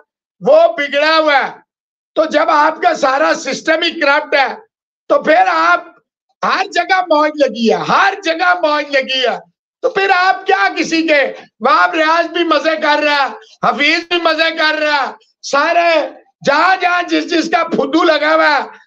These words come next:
वो वहां वहां अपने मजे लगा रहा है, मौज कर रहा है, अय्याशी कर रहा है। बाकी रोहित शर्मा जो है, वो वापस आ गए हैं। इंडिया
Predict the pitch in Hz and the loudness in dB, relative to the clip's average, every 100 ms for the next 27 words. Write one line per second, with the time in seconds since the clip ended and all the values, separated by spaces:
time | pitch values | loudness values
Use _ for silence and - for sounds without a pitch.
0 | _ 247 320 302 285 339 330 320 320 294 | _ 0 2 2 2 2 2 2 0 -2
1 | 311 285 226 - _ - 190 262 285 320 | 0 -2 -6 -16 _ -4 0 2 2 0
2 | 320 277 269 302 302 269 208 - _ _ | 0 0 0 2 2 0 -4 -14 _ _
3 | _ 190 254 339 349 - 320 302 294 269 | _ -2 2 2 0 0 -2 0 0 0
4 | 254 - 220 254 262 269 359 330 302 294 | -2 -2 0 2 0 0 -4 0 0 2
5 | 285 254 214 - - - _ 170 262 311 | 2 0 -4 -16 -20 -20 _ 0 0 0
6 | 294 330 302 302 302 262 247 285 302 302 | 0 0 2 0 -2 -2 -2 0 0 2
7 | 294 285 277 262 - - _ _ 196 254 | 2 2 2 -2 -4 -16 _ _ 2 4
8 | 262 262 - 294 269 240 262 294 302 302 | 4 2 0 -2 0 2 2 0 0 2
9 | 285 226 - - - _ 247 277 294 302 | 0 -2 -8 -20 -20 _ -4 -2 0 2
10 | 302 269 269 | 2 0 -4